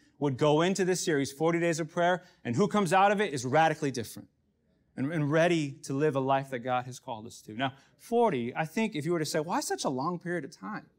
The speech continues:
If, if we're being honest, I think forty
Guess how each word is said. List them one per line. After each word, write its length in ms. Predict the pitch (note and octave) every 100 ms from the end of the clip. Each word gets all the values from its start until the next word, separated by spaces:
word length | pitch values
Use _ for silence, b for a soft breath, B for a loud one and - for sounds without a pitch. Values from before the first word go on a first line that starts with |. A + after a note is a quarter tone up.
| _ _ _ _ _ _ _ _
If, 120 | E3
if 140 | F3+ E3
we're 100 | G3
being 260 | G#3+ E4+
honest, 440 | E3+ E3 F#3+ D#3 -
I 80 | E3
think 180 | D#4+ -
forty 640 | - F#3 G3 D3 C3 D#3